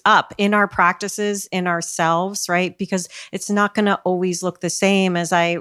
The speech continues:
referenced for myself, when I'm thinking about my son, who's, you know, twenty-one years old, he definitely was considered to have processing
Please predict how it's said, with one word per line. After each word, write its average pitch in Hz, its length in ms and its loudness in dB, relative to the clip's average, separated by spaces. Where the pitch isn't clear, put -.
referenced 165 600 -2
for 180 140 -4
myself, 202 720 2
when 190 640 -4
I'm 185 160 -4
thinking 247 320 0
about 175 220 4
my 170 140 -2
son, 226 640 2
who's, 170 640 -4
you 175 80 -6
know, 170 220 -4
twenty-one 180 920 0
years 160 280 -4
old, 170 420 0
he 170 360 -4
definitely 180 840 -2
was 165 240 -6
considered 165 480 -2
to 165 80 2
have 156 300 0
processing 208 760 2